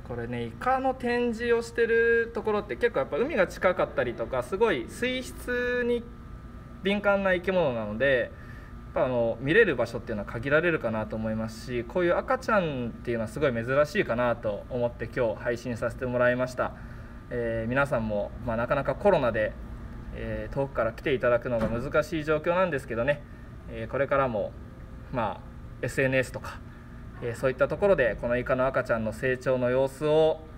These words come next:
また配信できたらなと思ってますので、楽しみにしててください。ありがとうございます。じゃあ皆さん、あ、イカって寝るんですか？イカは寝ますね。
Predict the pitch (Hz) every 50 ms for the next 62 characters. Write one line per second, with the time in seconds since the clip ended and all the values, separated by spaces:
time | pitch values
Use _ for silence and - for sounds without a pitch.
0 | - - - - - - - - 135 131 - - 139 139 143 139 151 143 - 151
1 | 131 127 143 156 151 - - 117 107 101 - - 123 123 139 143 - - 127 131
2 | 135 - - 139 120 110 113 101 98 - - - 117 110 107 - 113 107 101 101
3 | 98 - - 104 - 107 104 113 107 104 101 - - 147 151 156 147 120 - -
4 | - - - - - - - - - - 120 139 151 160 151 156 156 151 151 147
5 | 143 143 151 151 151 151 156 160 160 156 - - - - - - 151 131 139 131
6 | 127 127 135 160 170 165 175 151 135 117 - - - - 131 127 127 - 175 170
7 | - 170 156 147 156 185 196 175 131 - - - - 120 - 202 196 170 147 147
8 | 175 208 208 - - 127 120 117 113 113